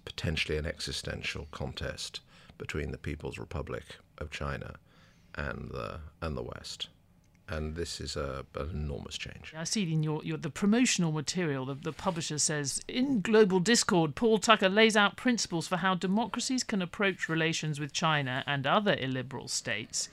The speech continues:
Speaker 2: without sacrificing their deepest political values or jeopardizing their safety." I have to say, when I was reading the book, it feels like it's about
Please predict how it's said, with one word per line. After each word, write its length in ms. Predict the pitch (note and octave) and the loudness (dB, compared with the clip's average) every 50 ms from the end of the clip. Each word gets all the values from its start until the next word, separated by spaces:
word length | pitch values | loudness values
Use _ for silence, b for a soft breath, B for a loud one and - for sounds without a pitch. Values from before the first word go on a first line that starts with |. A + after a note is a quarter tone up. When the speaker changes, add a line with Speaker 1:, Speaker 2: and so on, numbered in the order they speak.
| B B B B B B B B B B | B B B B B B B B B B
Speaker 2:
without 520 | D#3 D#3+ D3+ E3 E3+ F#3+ G#3 G3+ - - | 0 2 6 8 8 8 8 6 4 2
sacrificing 840 | - - F#3 E3 - - E3+ - - D3 C3+ C3 - - C#3+ C3+ C3 | 2 4 4 4 4 2 -4 -4 -2 -2 -2 -2 -2 -2 -4 -4 -4
their 140 | C3 B2+ B2 | -4 -4 -6
deepest 520 | B2+ B2+ F3 F#3+ F#3 - F#3+ E3+ - - | -4 -2 -2 -2 -2 0 -2 -4 -4 -4
political 400 | - D#3 C#3+ C3+ E3 C#3 C#3+ C3+ | -6 -6 -6 -6 -6 -6 -8 -6
values 540 | B2+ C#3 C3 B2 A#2+ A#2+ A#2+ A#2+ A#2+ C3 - - _ _ - | -4 -2 -2 -2 -2 -4 -6 -8 -8 -10 -12 -14 _ _ -4
or 380 | D#3 E3 D#3 D3+ D3+ D#3 D3+ - - | -2 0 0 2 2 0 -2 -4 -6
jeopardizing 800 | - - D3 C3+ - E3 C#3+ C3+ B2+ B2+ B2+ C3 - B2+ B2 B2+ | -6 -4 -4 -4 -6 -8 -8 -6 -6 -6 -8 -8 -8 -10 -10 -10
their 180 | B2+ B2 C3 | -10 -10 -8
safety." 640 | - - - D3 C#3 B2+ - _ - - - - - - | -6 -6 -4 -4 -6 -8 -10 _ -20 -20 -18 -16 -4 2
I 60 | - G#3 | 2 4
have 100 | A#3+ G#3+ | 4 4
to 60 | B3 | 2
say, 280 | - A#3+ G3+ F#3+ F#3 | 4 6 6 6 6
when 180 | F3+ F#3+ F#3+ G3 | 4 2 0 0
I 120 | - A3+ | 2 2
was 160 | A#3+ A#3+ G#3 G3 | 2 4 2 2
reading 200 | F3 E3+ D#3+ D#3 | 0 0 0 -2
the 80 | D3 | -2
book, 220 | C#3+ D#3+ C#3+ - - B B B B B B B B B B B B B B B B B _ _ _ _ _ _ _ _ _ _ - | -2 -4 -4 -6 -6 B B B B B B B B B B B B B B B B B _ _ _ _ _ _ _ _ _ _ -6
it 140 | F3 - _ _ _ - | -6 -6 _ _ _ -20
feels 340 | - - - C4 C4 A#3+ A3 | -8 0 2 4 4 4 4
like 140 | A3+ G3+ F#3 | 2 2 2
it's 140 | F#3+ - - | 2 0 0
about 380 | F3+ F3 - F3 F3 - - | 0 4 4 6 6 4 2